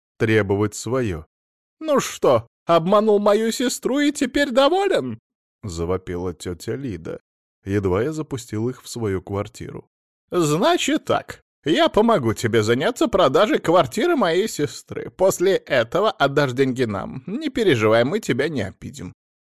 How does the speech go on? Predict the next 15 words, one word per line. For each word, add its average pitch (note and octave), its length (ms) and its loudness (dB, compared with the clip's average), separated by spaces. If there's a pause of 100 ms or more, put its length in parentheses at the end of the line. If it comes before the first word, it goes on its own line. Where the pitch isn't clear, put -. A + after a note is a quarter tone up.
(120)
Кстати, - 420 -4
мне E3 280 -2
известно, B2+ 540 -4
что D3+ 200 0
она D3 180 0
тебе D#3+ 260 -4
еще D#3 180 -2
и E3+ 100 0
деньги F#2+ 320 -4
оставила. G#2 560 -6 (400)
Их - 200 -2
тоже C#3 300 4
нужно C3+ 320 0
поделить D#3 520 0
по-родственному". F#2+ 960 -4